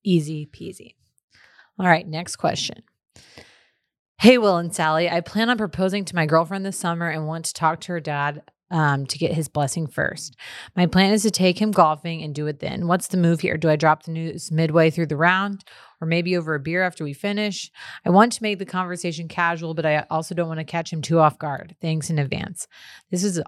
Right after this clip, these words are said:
and then the second part of this question was not actually written by this guy, but they kind of go together.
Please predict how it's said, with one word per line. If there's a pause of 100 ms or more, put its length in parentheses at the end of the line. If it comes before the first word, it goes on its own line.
(100)
and
then
the
second
part
of
this
question
was
not
actually
written
by
this
guy,
but
they
kind
of
go
together.